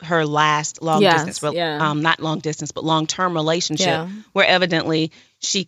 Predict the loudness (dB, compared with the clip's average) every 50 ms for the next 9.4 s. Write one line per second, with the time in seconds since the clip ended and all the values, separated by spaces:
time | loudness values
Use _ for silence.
0 | _ -4 -2 0 2 2 2 0 -2 -2 0 0 0 0 2 2 2 2 2 0
1 | -2 -4 -2 -2 -2 0 0 0 -2 -2 0 0 2 2 2 0 0 0 0 2
2 | 2 0 0 -2 -2 -4 -10 -16 -12 -6 -2 -2 -2 -2 -2 0 2 2 2 2
3 | 2 0 0 0 -2 -4 -2 0 0 0 0 0 -2 -4 -6 -12 -20 _ -2 0
4 | 2 2 2 2 0 0 2 2 0 2 0 -2 -2 0 0 2 2 4 4 4
5 | 4 2 0 -2 -4 -2 0 0 0 0 2 0 2 2 2 0 0 0 -2 -2
6 | -2 -2 -2 -4 -4 -6 -6 -6 -6 -6 -10 -18 _ _ -8 -2 0 0 0 0
7 | 0 -4 -4 -2 -2 -4 -2 -2 -2 -4 -6 -6 -6 -6 -6 -4 -6 -6 -8 -10
8 | -12 -12 -12 -10 -6 -4 -4 -4 -4 -6 -8 -12 -18 -20 -20 -8 _ -4 -2 0
9 | 0 0 2 0 -2 -4 -8